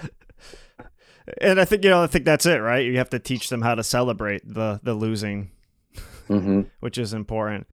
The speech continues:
Speaker 1: So, Mike, how, let's go, um, let's go this direction here. You have, go through your kids' ages again?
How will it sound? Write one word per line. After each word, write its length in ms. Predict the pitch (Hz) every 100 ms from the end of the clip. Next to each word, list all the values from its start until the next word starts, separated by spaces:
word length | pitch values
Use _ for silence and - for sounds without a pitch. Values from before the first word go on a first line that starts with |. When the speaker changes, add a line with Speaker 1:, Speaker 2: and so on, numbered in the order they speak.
| -
Speaker 1:
So, 200 | 185 175
Mike, 260 | 196 175
how, 440 | 165 175 135 156 -
let's 220 | - 165 -
go, 260 | 196 170
um, 360 | 170 170 160 156
let's 160 | 156 -
go 160 | 175
this 180 | 156 165
direction 460 | 139 123 117 123 110
here. 240 | 110 120 _ -
You 160 | 135
have, 360 | 139 131 127 120
go 140 | 165
through 140 | - 175
your 140 | 170
kids' 220 | 165 175 175
ages 320 | 175 180 175
again? 300 | 175 185